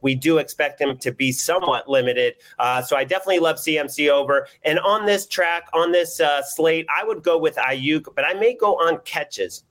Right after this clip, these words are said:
You can get plus one twenty-five at over five and a half catches. You just look at what number one wideouts have done,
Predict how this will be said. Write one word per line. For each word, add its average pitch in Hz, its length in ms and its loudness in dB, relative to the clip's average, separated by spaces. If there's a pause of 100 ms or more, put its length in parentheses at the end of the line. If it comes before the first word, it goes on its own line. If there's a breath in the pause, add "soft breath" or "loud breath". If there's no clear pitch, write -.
(140)
You 151 120 -6
can 214 200 2
get 170 220 0
plus 185 380 -2
one 170 160 2
twenty-five 147 1000 -2 (300 loud breath)
at 151 320 -4
over 160 500 2
five 147 240 0
and 143 100 -2
a 135 60 0
half 135 220 -2
catches. 143 420 -4 (240 loud breath)
You 139 100 -2
just 160 220 -2
look 180 160 2
at - 140 -2
what 135 200 0
number 156 380 2
one 156 200 2
wideouts 139 520 0
have 120 220 -2
done, 151 340 0